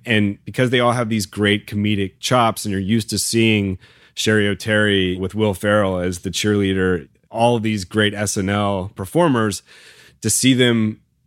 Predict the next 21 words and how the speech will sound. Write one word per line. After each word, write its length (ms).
playing 260
these, 160
like, 160
radicalized 760
political 480
operatives, 720
it 160
felt 320
right 240
to 100
me, 220
and 100
it 80
felt 160
very 220
amusing. 520
And 120
I 60
gotta 220
also 380
give 420